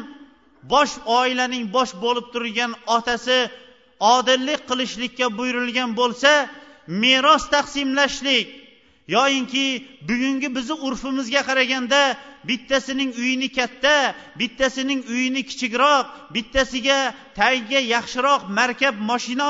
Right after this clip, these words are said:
berib, boshqasinikiga olib bermaslik, yoyinki "Men bunga yaxshiroq qarashaman, boshqang esa endi o'zingni bilib ol", deyishlik, mana bu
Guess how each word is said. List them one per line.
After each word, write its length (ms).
berib, 300
boshqasinikiga 760
olib 200
bermaslik, 680
yoyinki 580
"Men 260
bunga 500
yaxshiroq 640
qarashaman, 600
boshqang 500
esa 240
endi 320
o'zingni 600
bilib 260
ol", 200
deyishlik, 460
mana 340
bu 140